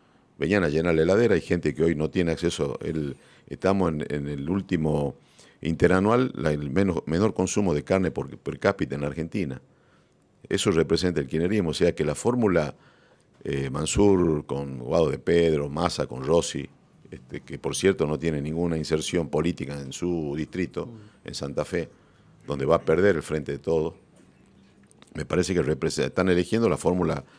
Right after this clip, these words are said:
Speaker 1: con la cual quieren perder, digamos. La mejor fórmula para probablemente consolidar o ganar la provincia de Buenos Aires,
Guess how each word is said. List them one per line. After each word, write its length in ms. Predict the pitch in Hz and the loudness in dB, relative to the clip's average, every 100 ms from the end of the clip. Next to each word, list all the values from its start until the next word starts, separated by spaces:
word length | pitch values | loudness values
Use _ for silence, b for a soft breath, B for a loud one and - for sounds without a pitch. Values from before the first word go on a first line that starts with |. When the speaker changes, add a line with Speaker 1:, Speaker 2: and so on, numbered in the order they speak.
| b b b b - | b b b b -6
Speaker 1:
con 140 | 78 | -4
la 80 | 67 | 0
cual 180 | 82 80 | 2 2
quieren 240 | 85 76 | 0 -2
perder, 380 | - 80 95 82 | -2 4 6 4
digamos. 320 | 69 71 67 - | 2 -6 -10 -14
La 80 | - | -10
mejor 280 | 69 76 92 | -6 -6 -4
fórmula 440 | - 98 101 110 | 0 2 2 2
para 400 | - 73 71 67 B B B B | 0 -2 -2 -8 B B B B
probablemente 560 | - 92 92 87 104 98 | 4 4 6 2 0 0
consolidar 680 | - 82 90 92 98 104 | -2 0 2 4 6 6
o 140 | 107 78 | 4 2
ganar 240 | 80 87 | 2 2
la 100 | 82 | 0
provincia 340 | - 80 80 78 | -2 -4 -2 -2
de 40 | |
Buenos 260 | 78 85 - | -2 -2 -2
Aires, 340 | 90 90 95 | 0 -2 -4